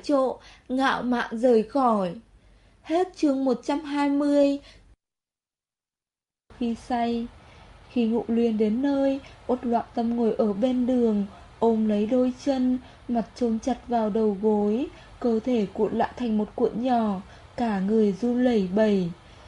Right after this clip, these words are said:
Chân trần, đôi giày cao gót để kế bên, giống như một đứa trẻ bị vứt bỏ, đáng thương như vậy. Đi đến gần, anh mới nghe thấy tiếng khóc thút thít nho nhỏ. Anh ngồi xuống bên cạnh cô, thở dài. "Nam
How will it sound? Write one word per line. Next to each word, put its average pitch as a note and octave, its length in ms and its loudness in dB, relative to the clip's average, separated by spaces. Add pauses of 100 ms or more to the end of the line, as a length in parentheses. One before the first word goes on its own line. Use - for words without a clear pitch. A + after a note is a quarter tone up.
(260)
Chân A3 280 0
trần, G#3 400 2 (280)
đôi A3 220 4
giày G#3 380 0
cao A#3+ 160 -2
gót D4 220 -4
để C4+ 220 4
kế G#3+ 320 -2
bên, C#4 360 0 (300)
giống G#3+ 160 0
như C4 80 -2
một C4 220 -2
đứa A3 140 2
trẻ C#4+ 300 -2
bị F3+ 220 -4
vứt D#4 220 -8
bỏ, A#3+ 380 0 (320)
đáng G3+ 380 -2
thương B3+ 280 0
như B3 280 -2
vậy. A3 340 0 (680)
Đi A3+ 160 0
đến G#3+ 260 0
gần, A3+ 380 2 (260)
anh A3 220 -2
mới G#3 100 2
nghe C4+ 240 0
thấy B3+ 120 0
tiếng B3 220 0
khóc F4 280 -2
thút F4 180 -2
thít F4 260 -2
nho D4+ 80 0
nhỏ. C4+ 600 0 (380)
Anh A3 240 -2
ngồi A3 220 2
xuống G3+ 300 -2
bên B3+ 220 0
cạnh C4 280 -4
cô, C4+ 400 0 (280)
thở A3 400 0
dài. G3 520 0 (400)
"Nam A3 180 4